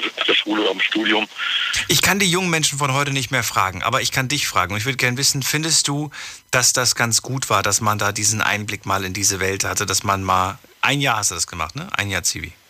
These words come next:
Speaker 1: Ja.
Speaker 2: War das, war das gut oder sagst
Speaker 1: War
Speaker 2: du, nee, es war eine vergeudete Zeit, habe ich nichts von gelernt und auch nichts mitgenommen davon? Ich glaub, man nimmt ja immer was im Leben mit.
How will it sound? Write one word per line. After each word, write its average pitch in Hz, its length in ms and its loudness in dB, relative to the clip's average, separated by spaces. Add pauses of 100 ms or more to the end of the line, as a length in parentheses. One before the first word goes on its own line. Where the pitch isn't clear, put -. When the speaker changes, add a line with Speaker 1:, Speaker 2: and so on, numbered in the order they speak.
(540)
Speaker 1:
Ja. 113 320 4 (520)
Speaker 2:
War 135 140 4
das, 170 220 2
war 143 80 2
das 147 200 2
gut 151 160 -4
oder 123 240 2
sagst 131 220 2
Speaker 1:
War 117 80 4
Speaker 2:
du, 120 60 -4
nee, 147 160 -2
es 135 120 0
war 135 60 0
eine 135 120 -4
vergeudete 127 400 -2
Zeit, 131 260 2
habe 120 120 -2
ich 117 80 -2
nichts - 260 0
von 135 160 2
gelernt 123 400 4
und 117 120 -2
auch 85 140 -4 (160)
nichts 139 320 0
mitgenommen 139 500 0
davon? 127 320 -2
Ich 117 80 -2
glaub, 143 200 2
man 139 100 0
nimmt 143 120 -4
ja 135 100 2
immer 151 220 0
was 110 160 2
im 107 80 -4
Leben 92 240 -4
mit. 87 200 -4